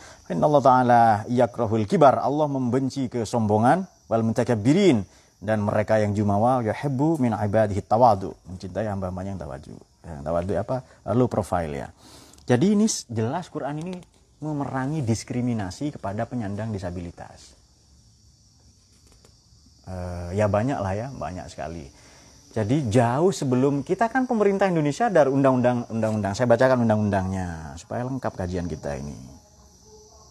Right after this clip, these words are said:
Oke, eh, undang-undangnya. Eh, U U negara ya, undang-undang negara, peraturan dan perundang-undangan nomor enam tahun tujuh empat.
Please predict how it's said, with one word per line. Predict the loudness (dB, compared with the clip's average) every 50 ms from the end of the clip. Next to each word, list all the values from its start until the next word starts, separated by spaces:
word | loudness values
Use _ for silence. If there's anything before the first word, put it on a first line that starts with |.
| -20 -20 -20 -20 -20 -20 -20 -20 -20 -20 -20 -20 -20 -20 _ _ _ _ _ _ -20 -20 _ _ -20 -20 -20 -20 -20 _ -14
Oke, | -12 -12 -12 -12 -12 -12 -10 -10 -10 -10 -12 -14 -16 -16 -16 -18
eh, | -18 -20 -20 -18 -18 -18 -18 -18 -18 -18 -14 -10
undang-undangnya. | -6 -4 -2 -2 0 0 0 0 0 -2 0 0 0 2 2 2 2 2 2 2 0 -2 -6 _ _ _ _ _ _ -20 -20 _ _ -20 _ _ -20 -20 _ _ _ _ _ _ -20 _ _ _ -20 -20 -20 -20 -18 -18 -20 -20 -20 -20 -20 -20 -20 -20 -20 _ _ _ -20 -2 4
Eh, | 8 10 10 10 10 8
U | 6 4 4 4 4
U | 4
negara | 4 6 8 8 10 10 10 10
ya, | 10 10 8
undang-undang | 8 4 2 0 2 2 2 2 2
negara, | 2 4 4 4 6 4 4 2
peraturan | 2 0 0 2 0 2 4
dan | 4 2
perundang-undangan | 2 2 2 2 2 2 2 2 0
nomor | 0 2 2 2 2
enam | 2 2 2 4
tahun | 4 4 4 4 2
tujuh | 2 2 2 4
empat. | 6 6 4 4 4